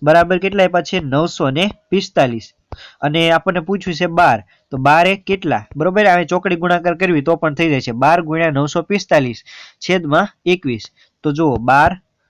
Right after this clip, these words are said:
ગુણ્યા નવસો પિસ્તાલીસ અને છેદમાં એકવીસ. જો ત્રણથી ભાગ આલે તો નવ, ત્રણ,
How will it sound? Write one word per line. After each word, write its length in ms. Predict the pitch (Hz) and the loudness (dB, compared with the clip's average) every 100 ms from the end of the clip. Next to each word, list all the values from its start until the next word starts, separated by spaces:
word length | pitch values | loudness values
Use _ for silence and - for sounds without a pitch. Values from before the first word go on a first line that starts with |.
| - | -14
ગુણ્યા 400 | 139 180 143 107 - - _ | -4 -2 -2 -4 -10 -20 _
નવસો 480 | 127 151 156 180 185 - | -4 -2 -2 -4 -6 -6
પિસ્તાલીસ 540 | 185 196 - 165 123 113 - _ | -10 -6 2 2 2 -6 -16 _
અને 200 | - 135 | -8 -6
છેદમાં 520 | 135 - 170 139 151 196 _ - - | -6 -4 -4 -2 -2 -4 _ -16 -4
એકવીસ. 420 | 170 170 131 113 - - _ | -4 -4 -8 -8 -16 -20 _
જો 100 | 151 | -4
ત્રણથી 380 | 143 160 175 196 | 0 -2 0 -2
ભાગ 260 | 156 170 190 | 0 2 4
આલે 340 | 202 139 107 _ _ | 4 2 -4 _ _
તો 100 | - | -6
નવ, 300 | 139 139 165 175 - | -2 2 2 2 0
ત્રણ, 260 | 156 170 | 0 0